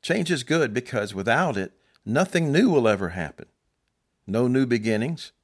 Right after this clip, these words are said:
no fresh start. A clever person once said,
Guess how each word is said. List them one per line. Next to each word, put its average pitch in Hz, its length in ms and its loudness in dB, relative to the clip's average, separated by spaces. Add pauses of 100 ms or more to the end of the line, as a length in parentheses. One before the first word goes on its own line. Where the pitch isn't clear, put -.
(360)
no 107 160 0
fresh 117 320 -2
start. - 420 0 (1200)
A 120 60 -2
clever 190 360 0
person 139 520 -6
once 92 240 -4
said, 71 340 -6